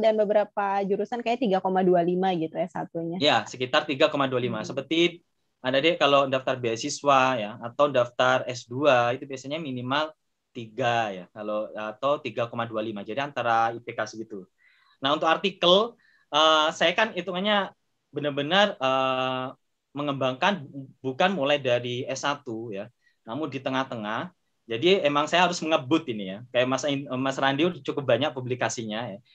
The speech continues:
Speaker 2: Jadi ini tanah saya yaitu ngebut untuk memperbanyak artikel sama membuat buku ya. Alhamdulillah dapat dana dari Dikti walaupun masih,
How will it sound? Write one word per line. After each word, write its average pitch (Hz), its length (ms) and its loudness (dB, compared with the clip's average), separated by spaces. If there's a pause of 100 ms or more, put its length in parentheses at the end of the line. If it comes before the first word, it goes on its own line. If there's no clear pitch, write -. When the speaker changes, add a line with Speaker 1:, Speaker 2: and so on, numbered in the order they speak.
(100)
Speaker 2:
Jadi 156 400 2
ini 160 160 0
tanah 151 240 2
saya 143 240 2
yaitu 147 320 0
ngebut 151 400 0
untuk 135 240 -4
memperbanyak 131 480 0
artikel 151 800 2 (240)
sama 131 400 0
membuat 135 320 0
buku 147 560 0
ya. 107 80 2
Alhamdulillah 127 400 2 (320)
dapat 127 320 -2
dana 135 320 2
dari 127 240 0
Dikti 127 400 0
walaupun 135 480 -2
masih, 131 400 -2